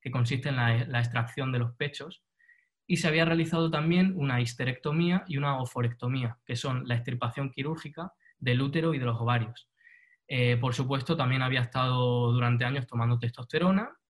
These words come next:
y, bueno, pues había estado viviendo como un chico trans. Y lo que relataba es que, bueno, pues que, que había llegado a un punto en el que se había dado cuenta de que la transición no la estaba ayudando,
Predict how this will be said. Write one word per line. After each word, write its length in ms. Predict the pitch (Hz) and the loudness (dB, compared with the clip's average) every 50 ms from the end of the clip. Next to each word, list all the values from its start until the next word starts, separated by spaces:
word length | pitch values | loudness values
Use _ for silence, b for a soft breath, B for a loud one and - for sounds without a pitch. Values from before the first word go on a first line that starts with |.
| B B B B _ _ | B B B B _ _
y, 760 | - 165 139 135 127 123 120 113 110 107 107 107 107 107 110 107 | -4 0 0 2 2 2 2 2 0 -2 -4 -6 -6 -8 -6 -2
bueno, 240 | 120 123 120 120 | 0 2 2 2
pues 120 | 123 139 120 | 2 0 0
había 160 | 120 123 123 | 0 0 0
estado 180 | 117 - 127 127 | -2 -2 -2 -2
viviendo 300 | 127 123 127 135 151 147 | 0 0 0 0 -2 -2
como 160 | 143 127 127 | 0 0 0
un 100 | 131 127 | 0 -2
chico 260 | 123 - - 117 117 | -4 -4 -4 -4 -4
trans. 420 | - 123 120 113 113 - - - _ _ _ _ _ _ _ _ _ _ _ _ _ _ _ - - _ _ - | -2 0 0 0 -2 -4 -8 -16 _ _ _ _ _ _ _ _ _ _ _ _ _ _ _ -20 -20 _ _ -4
Y 340 | 170 160 156 147 143 143 | -2 -2 0 0 0 0
lo 140 | 139 135 131 | 0 0 -2
que 80 | 131 131 | 0 0
relataba 440 | 123 131 127 127 123 139 147 160 151 | 0 0 0 0 0 -2 -2 -4 -4
es 60 | 147 | -4
que, 480 | - 156 147 143 139 143 143 139 139 B B B B B B | -4 -4 -4 -4 -4 -4 -6 -8 -10 B B B B B B
bueno, 260 | - 151 147 151 - - | -6 -6 -6 -6 -6 -8
pues 140 | - 139 120 | -8 -8 -6
que, 540 | - 131 123 120 120 120 117 120 117 113 113 117 - b b b b b - | -4 -2 0 0 2 2 2 2 0 0 -2 -6 -10 b b b b b -4
que 100 | - 131 | -2 0
había 180 | 127 139 143 | 4 4 4
llegado 240 | 147 151 139 143 143 | 6 6 4 4 4
a 40 | 147 | 4
un 140 | 147 143 147 | 2 4 6
punto 260 | 180 185 190 185 180 | 8 8 8 8 6
en 80 | 165 151 | 2 0
el 120 | 135 127 | 0 -2
que 360 | - 135 127 123 123 120 120 | -2 -2 0 2 2 2 2
se 120 | 117 120 131 | 0 0 0
había 220 | 120 127 131 131 | 0 2 2 2
dado 200 | 131 131 131 131 | 2 2 0 -2
cuenta 360 | 131 135 135 139 131 131 127 | -2 -2 -2 -2 0 0 0
de 120 | 127 127 127 | 0 0 -2
que 320 | 127 131 127 123 123 123 | -2 -2 0 0 0 0
la 140 | 123 123 123 | 0 -2 -2
transición 580 | 120 123 123 123 117 127 117 - 135 127 127 127 | -4 -2 -2 -2 -2 -4 -6 -6 -4 -2 0 2
no 100 | 123 123 | 2 2
la 80 | 123 | 0
estaba 220 | 117 120 - 123 123 | -2 -4 -6 -6 -6
ayudando, 540 | 123 131 131 151 170 180 185 202 - - | -4 -4 -4 0 2 2 2 0 -2 -8